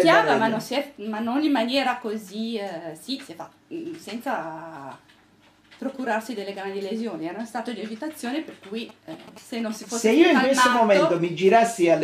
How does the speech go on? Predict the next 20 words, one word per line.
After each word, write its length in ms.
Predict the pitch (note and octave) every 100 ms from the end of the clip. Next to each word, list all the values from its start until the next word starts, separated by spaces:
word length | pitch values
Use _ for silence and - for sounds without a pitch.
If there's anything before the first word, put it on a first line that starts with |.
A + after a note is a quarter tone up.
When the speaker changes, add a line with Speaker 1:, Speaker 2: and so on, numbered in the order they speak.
| -
Speaker 2:
eh, 160 | C#3+
verso 300 | D3+ E3+ -
il 60 | D3+
Speaker 1:
Mm. 40 |
Speaker 2:
muro 160 | G3+ G#3
alle 140 | D#3
mie 160 | D3+ D#3
spalle 300 | - B2+ C3+
e 40 |
dessi 300 | C3+ F3+ -
la 140 | E3+ D#3+
testata 480 | E3 D#3+ G#3 F#3+ D3+
contro 260 | E3 D#3
il 80 | C#3+
muro. 300 | B2+ A2+ A#2+
Speaker 1:
E 100 | F#3+
quello 220 | A3 C4
sarebbe 340 | C4+ A#3+ F#3+ G3
una 120 | F#3
lesione. 560 | F#3 F#3 F3+ F3+ F3+